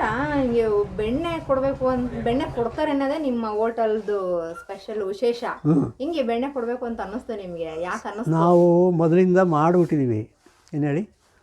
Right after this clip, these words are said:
Speaker 2: ಮೊದಲಿಂದ ರೂಢಿ ಮಾಡಿ, ಫಸ್ಟಿಂದಲೂ ಕಮೆಂಟ್ಸ್ ಮಾಡಿ ಕೊಟ್ಬಿಟ್ಟಿದೀವಿ. ಚೇಂಜ್ ಮಾಡ್ಬಾರ್ದು ಅನ್ನೋದು ಅಷ್ಟೇ, ಅಷ್ಟೇ
Speaker 1: ಅಲ್ಲ,
Speaker 2: ಇದೆ.
Speaker 1: ಫಸ್ಟ್ ನಿಮ್ಗೆ?
Speaker 2: ಫಸ್ಟೇನೆ.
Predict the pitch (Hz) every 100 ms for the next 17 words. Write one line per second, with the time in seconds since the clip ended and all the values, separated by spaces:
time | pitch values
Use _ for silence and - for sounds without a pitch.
0 | _ 143 143 160 170 175 151 160 156 151
1 | - 139 - 165 160 156 175 135 147 156
2 | 143 143 139 160 139 160 131 131 113 104
3 | - _ _ - 190 208 190 185 180 160
4 | 165 147 127 104 117 - - - - 135
5 | 117 107 - - 381 480 330 220 180 240
6 | 359 247 147 - 202 202 143 -